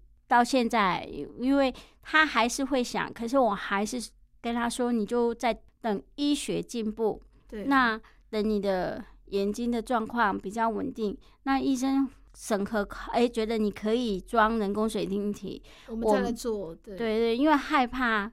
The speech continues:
Speaker 1: 万一开刀以后不好的话，那就很糟糕。
Speaker 2: 对啊，搞不好只是一个简单的放水晶体的问题，就搞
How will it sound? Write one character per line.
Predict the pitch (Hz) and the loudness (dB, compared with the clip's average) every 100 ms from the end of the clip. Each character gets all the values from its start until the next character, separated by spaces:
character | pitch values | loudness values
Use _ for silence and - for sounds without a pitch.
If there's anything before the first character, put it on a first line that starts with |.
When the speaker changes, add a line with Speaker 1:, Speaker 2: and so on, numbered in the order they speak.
| - | -2
Speaker 1:
万 | 262 262 | 0 0
一 | 240 | -2
开 | 240 233 | -2 -2
刀 | 233 220 | 2 0
以 | 214 185 | 2 -2
后 | 208 220 196 190 - - | 0 2 2 -2 -8 -6
不 | 254 | -4
好 | - 180 | -2 -2
的 | 175 196 | -2 -2
话， | 220 185 | 0 0
那 | 214 208 | 0 -2
就 | 214 208 | -4 -4
很 | 196 | -4
糟 | 170 175 170 | -4 -8 -8
糕。 | 170 175 240 | -10 -12 -10
Speaker 2:
对 | 330 302 | -4 -2
啊， | 277 | -2
搞 | 262 254 | -2 -2
不 | 392 | -2
好 | |
只 | 381 254 | -4 -6
是 | 233 | -6
一 | 330 | -2
个 | 294 262 | -2 -2
简 | 233 220 | -2 -2
单 | 294 | -2
的 | 285 | -2
放 | - 302 | -2 -4
水 | 254 226 | -2 -4
晶 | 208 277 | -4 -6
体 | - 208 | -6 -6
的 | 214 | -4
问 | 254 233 | -2 -4
题， | 208 - 196 | -6 -12 -14
就 | - 269 | -4 -4
搞 | 262 | -2